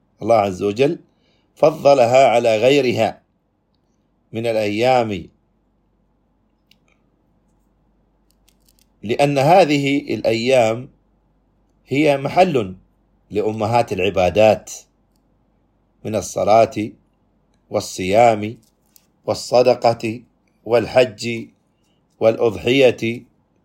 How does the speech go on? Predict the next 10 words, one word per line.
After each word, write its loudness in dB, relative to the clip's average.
والتكبير -2
وغيرها 2
من -4
العبادات، 2
والمسلم -4
مطالب 2
بأن -6
يعمر 2
هذه 2
الأيام -2